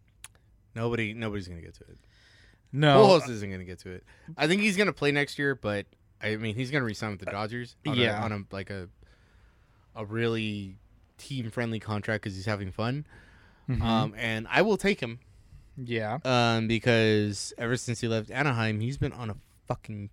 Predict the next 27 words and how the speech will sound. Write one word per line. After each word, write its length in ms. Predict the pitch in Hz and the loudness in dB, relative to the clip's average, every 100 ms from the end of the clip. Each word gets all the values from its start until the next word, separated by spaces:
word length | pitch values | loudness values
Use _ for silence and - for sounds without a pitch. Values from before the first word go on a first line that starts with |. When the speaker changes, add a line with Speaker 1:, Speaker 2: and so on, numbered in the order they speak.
| _ | _
Speaker 1:
tear. 560 | - - 143 104 95 147 - | -2 2 2 0 -2 -8 -8
Speaker 2:
<laughs> 680 | 151 120 107 139 131 - 147 | 4 10 10 8 -2 -4 -6
Speaker 1:
So, 320 | 135 127 113 | 4 6 8
Speaker 2:
Yeah. 280 | 135 120 117 - - | 8 4 0 -6 0
Speaker 1:
thank 220 | 147 170 | 2 2
you. 200 | 107 110 151 _ _ _ | 0 -2 -6 _ _ _
Speaker 2:
Yep. 280 | 123 139 190 | 0 0 2
Speaker 1:
Um, 200 | 127 127 | 2 6
Speaker 2:
And 340 | 143 120 113 | 6 4 4
I 120 | 139 | 4
hope 480 | 135 - 180 214 - - | 4 8 8 8 4 -8
he 160 | - 160 | -2 2
goes 260 | 147 165 156 | 8 8 8
on 200 | 147 147 | 4 2
even 280 | 147 135 131 | 0 -2 0
more 260 | 156 202 | 2 2
of 80 | 220 | 2
a 60 | 214 | 4
tear 340 | - 214 220 285 220 | 8 10 8 4 6
only 640 | 262 349 311 226 202 208 190 | 6 8 6 4 2 0 2
Speaker 1:
Because 240 | 147 156 | 8 8
Speaker 2:
for 80 | 170 | 10
Speaker 1:
you 120 | 175 | 8
Speaker 2:
the, 20 | |
Speaker 1:
do, 120 | 156 156 | 6 2
for 60 | - _ | -2 _
the 60 | - | 2